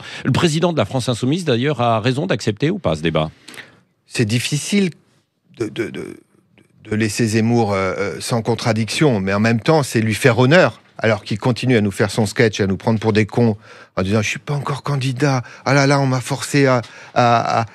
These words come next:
Speaker 2: à arrêter mon émission, euh, mais, euh, voilà. » Enfin, je veux dire, il y a un moment, euh, il faut qu'il respecte les règles. Euh, s'il est candidat, il assume, euh,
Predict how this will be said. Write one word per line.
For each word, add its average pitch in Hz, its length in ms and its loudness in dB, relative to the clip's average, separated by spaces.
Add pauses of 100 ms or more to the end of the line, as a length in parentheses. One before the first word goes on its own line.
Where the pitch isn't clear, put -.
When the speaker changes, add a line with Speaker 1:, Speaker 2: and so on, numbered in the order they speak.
(100)
Speaker 2:
à 117 220 2
arrêter 131 320 2
mon 131 160 4
émission, 135 680 2 (320)
euh, 117 240 4
mais, 120 320 6
euh, 117 120 4 (160)
voilà. » 123 500 0
Enfin, - 240 -6
je - 60 -12
veux 104 80 -4
dire, 98 160 -2
il - 60 -12
y 98 40 -4
a 101 80 0
un 107 60 2
moment, 113 340 2 (380)
euh, 90 180 -4 (120)
il 113 100 -2
faut - 120 2
qu'il 127 160 0
respecte 107 360 -2
les 101 80 2
règles. 120 320 0 (340)
Euh, 87 280 -2
s'il 147 380 2
est 123 80 4
candidat, 104 560 0 (140)
il 147 160 4
assume, 120 460 0 (320)
euh, 95 180 2